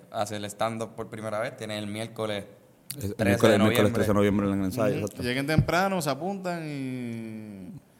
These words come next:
Speaker 2: Tito.
Speaker 3: y
Speaker 1: Y el
Speaker 3: hacen
Speaker 1: show de,
Speaker 3: stand-up.
Speaker 1: de Latidos de Oski también, por si acaso.
Speaker 2: Ujú.
Speaker 3: Ujú.
Speaker 2: ¿Cuál, cuál ha sido la experiencia más loca, cabrón, que has tenido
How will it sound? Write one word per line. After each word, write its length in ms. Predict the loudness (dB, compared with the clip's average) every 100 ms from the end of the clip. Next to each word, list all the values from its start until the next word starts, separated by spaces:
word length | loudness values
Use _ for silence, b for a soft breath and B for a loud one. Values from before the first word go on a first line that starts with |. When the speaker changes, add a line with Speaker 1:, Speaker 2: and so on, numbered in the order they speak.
| -4
Speaker 2:
Tito. 360 | 6 8 6 2
Speaker 3:
y 140 | -4 2
Speaker 1:
Y 40 |
el 40 | 2
Speaker 3:
hacen 40 |
Speaker 1:
show 140 | 6 8
de, 120 | 10
Speaker 3:
stand-up. 200 | 8 6
Speaker 1:
de 60 | 4
Latidos 340 | 4 2 0
de 80 | 0
Oski 220 | -2 -2
también, 260 | -2 -2 -4
por 140 | -8
si 60 | -6
acaso. 240 | -6 -4
Speaker 2:
Ujú. 80 | 2
Speaker 3:
Ujú. 420 | 2 2 -4 -8 -10 -16 -10
Speaker 2:
¿Cuál, 240 | 6 8 8
cuál 200 | 6 8
ha 80 | 10
sido 120 | 8
la 40 | 8
experiencia 360 | 6 4 6
más 160 | 6 8
loca, 580 | 10 10 10 8 4 2
cabrón, 400 | 2 2 0 0
que 120 | -2
has 120 | -2
tenido 580 | 2 4 6 4 2 -2